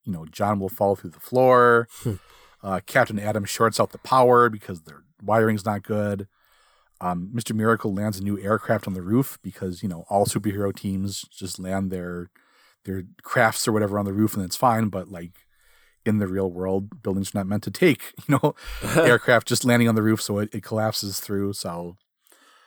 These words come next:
Speaker 1: uh, all sorts of, like, wacky business going on there. Meanwhile, at the Paris embassy, Booster tries to strike up a conversation with just a woman that he sees on the street,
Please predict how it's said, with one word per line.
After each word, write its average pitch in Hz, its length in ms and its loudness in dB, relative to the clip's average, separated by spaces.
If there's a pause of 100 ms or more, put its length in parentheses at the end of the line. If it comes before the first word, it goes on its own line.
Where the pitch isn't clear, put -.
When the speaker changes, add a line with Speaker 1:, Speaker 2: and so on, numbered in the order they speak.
(200)
Speaker 1:
uh, 110 260 4 (240)
all 135 140 2
sorts - 240 2
of, 131 40 0
like, 120 140 2
wacky 117 320 2
business 120 240 0
going 110 240 0
on 107 160 2
there. 87 380 -6 (560)
Meanwhile, 117 320 6
at 101 80 0
the 107 80 0
Paris 165 420 4
embassy, 92 520 -6 (880)
Booster 135 420 4
tries 202 300 2
to 160 80 0
strike 143 340 2
up - 100 -4
a 117 40 -8
conversation 113 760 2
with 104 320 0
just - 200 -16
a 107 40 -2
woman 104 260 2
that 101 100 -2
he 98 40 -4
sees 101 200 -2
on 101 80 -4
the 98 80 -4
street, 92 340 -6